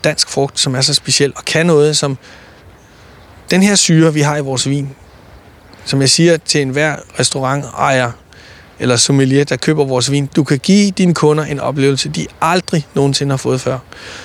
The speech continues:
Fordi vores syreniveau ligger et helt andet sted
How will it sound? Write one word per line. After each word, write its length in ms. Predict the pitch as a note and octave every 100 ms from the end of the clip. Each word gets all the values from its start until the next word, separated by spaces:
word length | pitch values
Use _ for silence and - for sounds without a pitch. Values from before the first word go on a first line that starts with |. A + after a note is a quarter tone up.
| -
Fordi 240 | - D3 D3
vores 220 | C#3 B2
syreniveau 840 | - - F#3+ A3 G3 D#3 C#3+ C#3 C3+ - - - -
ligger 280 | D3 D3+ E3
et 120 | D#3
helt 220 | C#3+ A3 F3+
andet 200 | E3 D3+
sted 300 | D#3 D3+